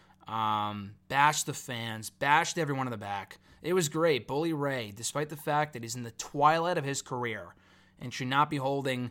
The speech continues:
uh, significant championship gold anywhere at this point of his career. Like, I love the Bully Ray character, and he does an amazing job of getting you to hate him.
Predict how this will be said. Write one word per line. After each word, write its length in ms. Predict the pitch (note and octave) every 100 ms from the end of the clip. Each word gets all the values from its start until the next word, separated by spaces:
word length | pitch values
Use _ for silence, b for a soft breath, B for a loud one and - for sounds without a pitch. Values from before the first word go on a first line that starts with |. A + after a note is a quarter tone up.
| b b b b -
uh, 180 | A2 A2+
significant 680 | - F#3 A3+ B3+ G3 E3 C#3+
championship 640 | - E3 D3+ C#3 C3+ A2+
gold 340 | B2 A2+ A2+ - -
anywhere 380 | D3 D3 A#2+ A#2
at 100 | A2
this 160 | C3+
point 280 | - C3+ C3
of 60 | A#2
his 160 | A#2+
career. 380 | - A2 A2 G2+
Like, 240 | G2 G#2+ A2+
I 80 |
love 320 | A#2+ B2+ C#3+ D#3+
the 80 |
Bully 240 | D3+ D#3 C#3+
Ray 180 | C3+ C3
character, 600 | B2 A#2 A#2+ - D3 D3+ B B _
and 120 | B2
he 100 | B2
does 240 | C3 C#3+ C3
an 80 | B2
amazing 560 | A2+ A2+ A#2+ B2+ C#3
job 320 | A#2 A#2 B2
of 140 | A#2 A2
getting 280 | G#2+ A#2+ A2+
you 140 | A2+
to 80 | A2
hate 240 | G#2+ A2+
him. 180 | C3+